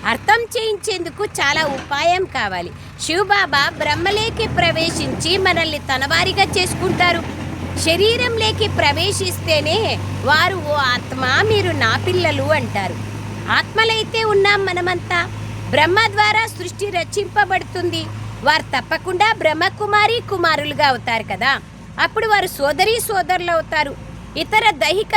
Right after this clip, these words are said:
దృష్టి తొలగిపోతుంది. మనం శివబాబా నుండి పావనులుగా అయ్యే వారసత్వాన్ని తీసుకుంటాం. రావణ్ నుండి మనకు శాపం లభిస్తుంది.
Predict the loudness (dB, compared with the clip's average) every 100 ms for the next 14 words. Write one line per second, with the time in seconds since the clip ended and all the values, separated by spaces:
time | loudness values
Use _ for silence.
0 | 2 2 0 0 2 0 -2 -2 -2 -2
1 | -4 -4 -6 -8 -10 -6 2 4 4 0
2 | -4 -2 2 4 4 4 2 -2 -2 -2
3 | 0 2 2 2 0 2 2 2 0 0
4 | -2 -2 -2 -4 -4 -4 -4 -4 -8 -8
5 | -8 -2 0 -2 -4 -16 -16 -16 -16 -16
6 | -16 -14 -14 -14 -14 -14 -4 0 0 2
7 | -2 -2 -2 -2 -2 0 -2 -2 -4 -4
8 | -2 -2 0 0 0 -2 -4 -4 -4